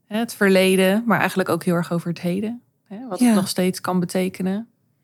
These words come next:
Speaker 1: Ja.
Speaker 2: Ja, en dat het helemaal niet erg is om bij het verleden te willen stilstaan af en toe nog even.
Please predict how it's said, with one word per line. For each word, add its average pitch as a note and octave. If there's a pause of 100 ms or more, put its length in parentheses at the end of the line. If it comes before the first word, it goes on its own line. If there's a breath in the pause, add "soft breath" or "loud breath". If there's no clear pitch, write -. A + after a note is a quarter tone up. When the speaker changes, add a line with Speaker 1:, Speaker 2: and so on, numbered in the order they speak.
(760 soft breath)
Speaker 1:
Ja. F#2+ (760 soft breath)
Speaker 2:
Ja, G#3+ (200)
en G3+
dat G3
het G3
helemaal G3
niet F#3
erg F#3+
is F3+
om G3+
bij F3+
het F3
verleden F3 (680)
te F#3
willen F#3+
stilstaan D3
af -
en C#3+
toe C#3
nog C#3
even. -